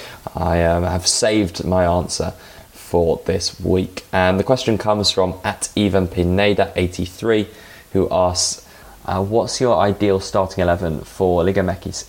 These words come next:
if you had to base it solely on potential?" Ooh, that is a really interesting question, and one that I could have done in terms of my big topic this week,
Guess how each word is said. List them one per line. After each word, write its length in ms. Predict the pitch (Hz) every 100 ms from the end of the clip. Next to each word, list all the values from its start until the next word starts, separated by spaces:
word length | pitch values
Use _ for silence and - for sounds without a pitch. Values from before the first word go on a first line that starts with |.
| -
if 300 | 110 - -
you 140 | 92 98
had 240 | 95 90
to 100 | 92
base 460 | 90 - 95 - -
it 140 | -
solely 760 | - - - 117 120 92 85 -
on 320 | 101 95 87
potential?" 920 | - - - - - 143 - 69 - - - - - - - - - - - -
Ooh, 480 | 113 131 - - - - - - -
that 180 | 117
is 100 | 110 101
a 100 | 92
really 460 | 95 98 98 107
interesting 500 | - 87 95 104 104
question, 360 | 117 120 - -
and 360 | 82 92 90
one 340 | 95 104 110 104
that 240 | 95 - -
I 340 | 92 87 85 92
could 220 | - 123
have 160 | 104 92
done 400 | 87 85 78 65
in 180 | - 92
terms 420 | - 87 85 87
of 280 | 85 - -
my 140 | 92
big 200 | 87 87
topic 280 | - 98 85
this 240 | - 90 -
week, 240 | - -